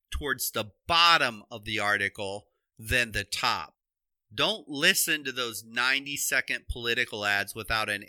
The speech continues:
air of reserved critical thinking. You know, to do this, you need self-control. If you just simply can't re-, resist Facebook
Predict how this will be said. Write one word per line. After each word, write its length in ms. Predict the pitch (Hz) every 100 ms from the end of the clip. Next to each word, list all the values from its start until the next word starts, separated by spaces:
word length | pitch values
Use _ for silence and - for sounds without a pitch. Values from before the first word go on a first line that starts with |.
| -
air 360 | 113 120 123
of 180 | 110 101
reserved 800 | 104 98 95 110 110 107 101 - _ _ _ _ _
critical 460 | - 123 113 113 101
thinking. 600 | 110 101 - 90 78 - _ _ _ _ _ _ _ _
You 80 | 117
know, 120 | 113
to 160 | - 117
do 400 | 104 170 190 175
this, 320 | 127 110 -
you 120 | 117
need 360 | 113 117 120 110
self-control. 1000 | - 110 104 - 104 101 110 95 87 - _ _ _ _ _ _
If 160 | 120 -
you 120 | 135
just 320 | 123 139 -
simply 360 | - 156 160 147
can't 340 | - 139 139
re-, 160 | 127 117 107 117 139
resist 720 | 117 110 95 117 123 - -
Facebook 440 | 120 117 - 123